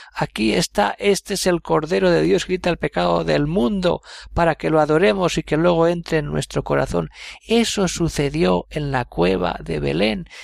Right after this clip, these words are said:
donde todo cobró una luz distinta dentro de esa oscuridad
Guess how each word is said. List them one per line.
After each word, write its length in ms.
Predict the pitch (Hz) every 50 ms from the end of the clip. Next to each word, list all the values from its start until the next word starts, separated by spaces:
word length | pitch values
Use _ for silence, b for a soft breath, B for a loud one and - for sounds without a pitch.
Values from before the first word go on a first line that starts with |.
| B B
donde 340 | - 170 160 151 151 151 151
todo 440 | - - 208 220 220 202 190 185 180 - -
cobró 360 | - 147 139 147 165 175 - - -
una 300 | - 185 170 160 151 147
luz 260 | 156 170 180 175 160
distinta 720 | 156 147 139 - - - 180 180 170 160 - 160 151 147 B B B B B B B
dentro 480 | - 156 160 175 180 170 170 - 156 147
de 140 | 147 165
esa 320 | 160 156 - - 156 156 -
oscuridad 800 | - 147 147 143 - - - 143 139 143 139 147 156 156 160